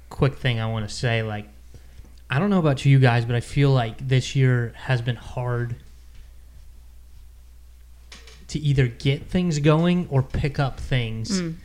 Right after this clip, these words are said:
Speaker 1: Once we, like, took a break for Christmas, not even just with this podcast, but even in stuff in our students, like,
Speaker 2: Yeah.
Speaker 1: ministry, there's stuff we love doing, but for some reason,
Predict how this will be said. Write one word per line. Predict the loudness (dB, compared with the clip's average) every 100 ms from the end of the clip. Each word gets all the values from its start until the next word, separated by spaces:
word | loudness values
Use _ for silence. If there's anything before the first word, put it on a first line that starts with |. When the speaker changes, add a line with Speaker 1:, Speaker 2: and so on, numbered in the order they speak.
| -16 -14 -2
Speaker 1:
Once | 2 2 0
we, | 0 2
like, | 2 0
took | -2 -2
a | 0
break | 2 2 2
for | -4
Christmas, | -2 -4 0 0 0 -2 -10 -10 -2
not | 4 6
even | 8 6
just | 2 -2
with |
this | -6 -6
podcast, | -4 -4 -4 -6 -6 -8
but |
even | -4 2
in | 2
stuff | 0 -2 -2 -2 -6 -14 -16 -6
in | -2
our | -2 -2
students, | -4 2 4 2 -2 -10 -2
like, | 0
Speaker 2:
Yeah. | 2 0 -2 -4 -10 -20 -20 -8
Speaker 1:
ministry, | -2 0 4 4 2 0 2 2 -2
there's | 2 2 2
stuff | 2 4 4 4
we | 2
love | 2 0 0 0
doing, | -2 0 0
but | -2 -6
for | -8 -8
some | -4 -2 0 -2
reason, | -2 -2 0 0 -4